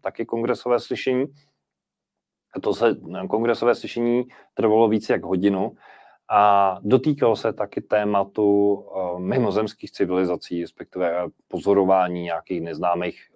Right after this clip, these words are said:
eh, nebo nějakých objektů na obloze. Eh, co si ještě dovolím jako udělat vsuvku, je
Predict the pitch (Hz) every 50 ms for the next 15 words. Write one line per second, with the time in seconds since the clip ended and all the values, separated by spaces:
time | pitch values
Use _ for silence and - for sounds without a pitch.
0 | - 95 90 82 78 78 78 85 90 78 - 76 _ _ _ _ - 87 78 -
1 | - 92 - - - 98 90 104 101 101 - - 95 87 78 95 95 101 95 80
2 | - - _ - - - _ _ _ _ _ _ _ _ _ _ _ - 95 92
3 | 87 85 82 73 - _ _ _ - - 107 - 165 135 - - 156 147 147 135
4 | 143 147 147 147 143 143 143 135 135 143 143 143 - - 117 - - - 120 120
5 | - - - - _ - 113 117 127 135 135 139 127 -